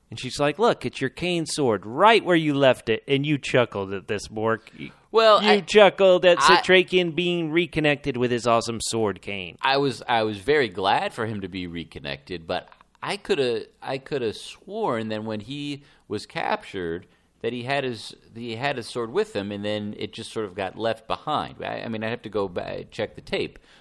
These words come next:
Speaker 2: but yeah, apparently, uh,
Speaker 1: Right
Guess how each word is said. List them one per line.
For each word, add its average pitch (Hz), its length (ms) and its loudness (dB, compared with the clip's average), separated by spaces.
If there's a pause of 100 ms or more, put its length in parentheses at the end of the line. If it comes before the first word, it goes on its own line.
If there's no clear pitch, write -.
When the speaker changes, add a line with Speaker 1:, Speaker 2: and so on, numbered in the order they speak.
(120)
Speaker 2:
but 104 320 -2
yeah, 160 240 -2 (300)
apparently, 156 880 -2
uh, 123 220 -6
Speaker 1:
Right 190 180 10